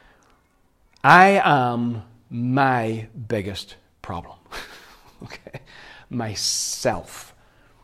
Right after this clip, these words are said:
Paul will later, as we'll see, Paul talks about the flesh. That part of me that wants my way. That part of, of, of every human being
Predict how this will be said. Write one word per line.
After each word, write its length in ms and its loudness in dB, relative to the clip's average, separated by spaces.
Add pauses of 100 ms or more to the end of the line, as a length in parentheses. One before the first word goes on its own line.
(180)
Paul 520 10
will 200 4
later, 360 6
as 180 2
we'll 140 0
see, 280 0
Paul 380 6
talks 320 -4
about 380 -4
the 100 -8
flesh. 840 -10 (600)
That 380 4
part 460 6
of 160 0
me 640 0 (120)
that 260 -4
wants 420 -6 (180)
my 420 -6
way. 320 -8 (1000)
That 260 0
part 280 8
of, 240 2
of, 200 2
of 340 0
every 340 8
human 380 2
being 500 2